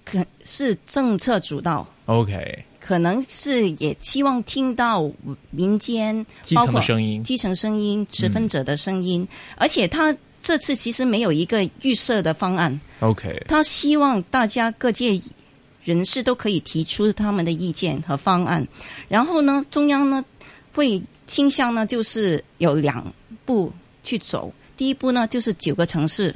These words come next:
Speaker 2: 嗯。
Speaker 1: 先融合。第二步呢，就再跟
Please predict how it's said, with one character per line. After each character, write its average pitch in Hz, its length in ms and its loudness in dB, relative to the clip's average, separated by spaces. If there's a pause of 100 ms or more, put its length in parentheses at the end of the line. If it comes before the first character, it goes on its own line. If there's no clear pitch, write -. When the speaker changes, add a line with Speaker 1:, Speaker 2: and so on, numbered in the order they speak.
(120)
Speaker 2:
嗯。 156 180 6
Speaker 1:
先 269 280 2
融 175 200 0
合。 156 300 -2 (300)
第 294 140 2
二 277 180 2
步 247 180 -4
呢， 247 160 -2 (240)
就 240 240 0
再 240 320 0
跟 233 380 -2